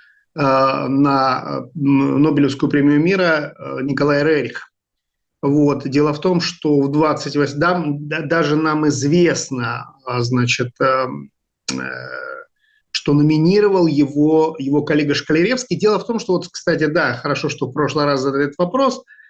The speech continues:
Вот, э, ш-, п-, почему, а, к-, что же за раз-, раз-, разнообразица? Почему же, э, значит, э, э, к-, кто же номинирует так? Дело в том, что,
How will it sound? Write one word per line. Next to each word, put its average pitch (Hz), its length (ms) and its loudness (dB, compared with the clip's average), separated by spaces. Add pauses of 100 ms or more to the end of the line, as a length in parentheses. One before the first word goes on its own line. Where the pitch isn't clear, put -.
(160)
Вот, 147 320 0
э, 151 180 2
ш-, - 300 -8
п-, 185 200 0
почему, 190 400 2
а, 180 280 -2 (120)
к-, - 200 -12
что - 220 0
же 190 60 2
за 208 120 4
раз-, 196 180 0
раз-, 214 320 2
разнообразица? 185 840 0
Почему 170 340 0
же, 185 160 2
э, 160 360 0
значит, 170 440 -6
э, 156 220 2 (380)
э, 156 340 2
к-, 180 180 -6
кто - 220 -2
же 196 140 2
номинирует 208 640 2
так? 120 200 -10
Дело 196 200 2
в 208 80 -8
том, 269 160 0
что, 185 480 0